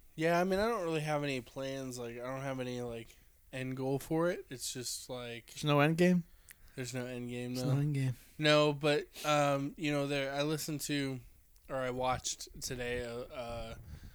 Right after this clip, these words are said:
Speaker 1: video podcast, uh, from Chris Van Vliet, uh, and something that kinda resonated with me
Speaker 2: Is it a
Speaker 1: was
Speaker 2: podcast or
Speaker 1: It's just a video interview.
Speaker 2: Oh,
Speaker 1: It's
Speaker 2: interview.
Speaker 1: not really an, a podcast,
Speaker 2: Yeah.
Speaker 1: but yeah.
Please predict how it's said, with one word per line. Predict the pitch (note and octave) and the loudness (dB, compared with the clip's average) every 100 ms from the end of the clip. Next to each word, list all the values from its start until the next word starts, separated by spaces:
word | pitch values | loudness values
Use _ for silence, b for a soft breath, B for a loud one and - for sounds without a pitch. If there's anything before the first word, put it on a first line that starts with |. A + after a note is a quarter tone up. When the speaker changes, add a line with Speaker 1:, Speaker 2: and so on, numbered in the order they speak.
| b b b - | b b b 4
Speaker 1:
video | D#3 E3+ D#3 C#3 | 10 12 10 6
podcast, | C3+ B2 - A#2+ A2+ - - - | 0 0 0 -2 -2 -4 -6 -8
uh, | C#3 A#2 A2+ A2+ | -6 -6 -6 -8
from | - C3 B2 A#2 A#2 A#2 A2 - - | -6 -4 -4 -4 -6 -8 -12 -18 -16
Chris | - B2+ - | -8 -8 -6
Van | A#2+ A2+ | -6 -8
Vliet, | A#2 A#2 A2+ - - - - - - - | -8 -10 -12 -16 -20 -20 -20 -20 -20 -14
uh, | C#3 - B2+ C#3 - - | -12 -10 -12 -14 -16 -6
and | D3+ C3+ C3+ B2+ | 0 0 0 -4
something | C#3 D#3 C3+ D#3 D3 D3 C3 B2+ | -6 -8 -2 0 2 0 -4 -6
that | C3+ B2 C#3 - - | -4 -4 -6 -16 -10
kinda | C#3 C3 | -4 -2
resonated | B2 B2+ C3 C3 B2+ B2 | 0 0 2 2 0 -2
with | B2 A#2+ | -4 -4
me | B2 A#2+ | -2 0
Speaker 2:
Is | A#2+ | 2
it | |
a | D#3+ | 6
Speaker 1:
was | B2 | 12
Speaker 2:
podcast | E3 G#3+ C4 C4+ - G3 | 12 12 10 8 8 10
or | D#3+ D3+ - _ _ - - - - | 10 8 2 _ _ -20 -20 -14 2
Speaker 1:
It's | G#3+ F#3 - | 4 4 2
just | G#3 - | 0 2
a | |
video | C#3 C3+ B2 A#2 | 4 4 2 2
interview. | A#2+ A#2+ F3 | 0 0 6
Speaker 2:
Oh, | E3 | 6
Speaker 1:
It's | D#3+ | 8
Speaker 2:
interview. | D#3 B2+ | 4 4
Speaker 1:
not | C#3+ C3+ | 4 4
really | B2 A#2+ | 2 0
an, | A#2 B2+ - | -4 -6 -8
a | A#2+ | -8
podcast, | - B2 A2+ - A#2 D3 | -2 -2 -2 -6 -2 8
Speaker 2:
Yeah. | D3+ C#3 | 10 8
Speaker 1:
but | A#2+ C#3 | 6 -2
yeah. | B2 A#2+ | -6 -6